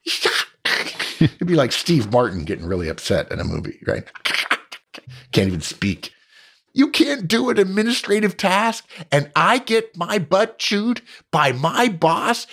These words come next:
in front of other people in a staff meeting? Seriously, you have a half an hour.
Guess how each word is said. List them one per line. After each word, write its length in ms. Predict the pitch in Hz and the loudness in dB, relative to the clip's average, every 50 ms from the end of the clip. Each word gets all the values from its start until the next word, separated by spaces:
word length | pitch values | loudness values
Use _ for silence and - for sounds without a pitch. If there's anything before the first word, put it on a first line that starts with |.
| - 165 - | -16 -4 2
in 140 | 175 180 170 | 2 2 2
front 280 | - - - 220 240 226 | 2 0 2 2 2 2
of 100 | 170 - - - | 0 -2 -2 0
other 240 | - 220 233 254 247 | 2 2 2 2 0
people 500 | 254 - - 214 220 226 240 240 233 - | 0 -2 -2 -2 0 2 2 2 2 2
in 160 | - 190 175 | 2 2 2
a 80 | 147 131 | 2 0
staff 580 | - - - - - - - - - - - | -4 -8 -8 -6 -4 -2 -2 -2 -4 -6 -8
meeting? 540 | 285 240 247 254 285 294 285 285 311 302 - _ _ _ _ _ _ _ _ _ _ _ _ _ _ | -6 -2 0 0 2 2 0 0 -2 -4 -6 _ _ _ _ _ _ _ _ _ _ _ _ _ _
Seriously, 640 | - - - - - 202 185 175 143 - - 101 - - | -14 -10 -6 -2 2 6 6 6 6 4 2 -6 -4 0
you 180 | 156 196 208 | 2 4 4
have 220 | 185 180 190 185 - | 6 4 4 4 2
a 80 | - | 2
half 440 | 151 - - - - 175 170 - - | 0 0 -2 -2 0 -2 -2 -2 -2
an 100 | 170 165 | 0 2
hour. 500 | 165 156 151 147 135 123 107 87 - | 2 2 2 2 2 0 -2 -2 -6